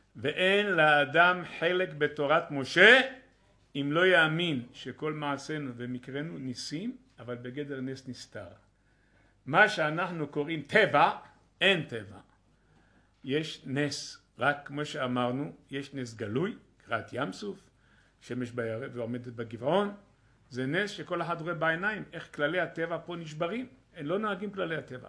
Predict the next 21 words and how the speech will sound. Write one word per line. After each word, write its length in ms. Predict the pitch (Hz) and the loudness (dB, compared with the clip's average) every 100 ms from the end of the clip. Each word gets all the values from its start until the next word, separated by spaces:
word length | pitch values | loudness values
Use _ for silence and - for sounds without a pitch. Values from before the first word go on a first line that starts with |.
| - | -20
פתאום 200 | - 147 | -12 -12
שמש 300 | - 147 147 | -8 -10 -8
תעמוד, 400 | - 113 139 220 - | -10 -8 -6 -8 -10
עשרים 240 | - 143 | -12 -10
ושש 260 | 123 147 135 | -8 -10 -8
שעות, 300 | 131 175 185 | -4 -6 -6
שלושים 220 | 131 139 | -14 -12
ושש 280 | 127 135 139 | -12 -12 -12
שעות, 340 | 131 147 208 - _ _ _ | -6 -6 -6 -12 _ _ _
כמו 120 | 131 | -12
שאומרת 360 | 123 143 143 139 | -10 -6 -6 -6
הגמרא, 280 | 135 127 151 | -8 -6 -6
המדרש, 680 | 160 127 135 175 - - _ _ _ _ _ - | -6 -8 -6 -6 -8 -18 _ _ _ _ _ -8
זה 100 | 135 | -4
נס 180 | 147 139 | -4 -2
גמור. 380 | 147 143 135 - _ _ _ _ _ _ _ | -2 -2 -8 -16 _ _ _ _ _ _ _
אבל 420 | 135 123 165 160 156 | -6 0 2 2 -4
כל 160 | 175 190 | -6 -4
מה 160 | 180 | -6
שאדם 340 | 180 151 156 160 | -6 -8 -6 -8
חושב, 360 | 143 - 123 | -10 -8 -8